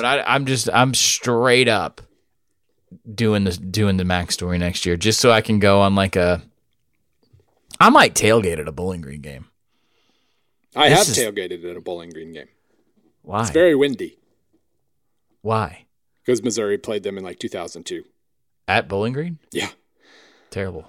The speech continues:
Speaker 2: They were, they were
Speaker 1: Um,
Speaker 2: really good at the strange two-for-ones or one-for-ones deal.
Speaker 1: Yeah.
Speaker 2: They played at Troy a couple of years later, lost that one too. It was a good time. Um,
Speaker 1: What in the hell?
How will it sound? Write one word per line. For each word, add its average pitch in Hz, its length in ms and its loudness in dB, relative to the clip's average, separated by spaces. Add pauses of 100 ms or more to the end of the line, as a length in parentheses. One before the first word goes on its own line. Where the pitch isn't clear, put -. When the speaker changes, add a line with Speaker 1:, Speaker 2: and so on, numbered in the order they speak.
(140)
Speaker 2:
They 156 120 6
were, - 200 8
they 170 80 6
were 165 60 6
Speaker 1:
Um, 160 60 6
Speaker 2:
really 156 180 6
good 139 160 4
at 131 100 0
the 127 100 0
strange 127 520 2
two-for-ones 113 600 0
or 110 80 -4
one-for-ones 98 760 -8
deal. 101 320 -12
Speaker 1:
Yeah. 87 100 -10
Speaker 2:
They 113 100 -4
played 135 240 0
at 123 180 -4
Troy 190 340 4
a - 20 -10
couple - 260 -2
of 120 60 -2
years 117 160 -2
later, 143 180 -2
lost 113 240 -6
that 131 140 -4
one 107 120 -10
too. 113 220 -4
It 80 60 -10
was 85 140 -12
a - 20 -20
good 107 160 -8
time. 95 220 -12 (520)
Um, 120 560 0
Speaker 1:
What 147 540 2
in 120 300 -2
the 104 240 0
hell? 95 840 -4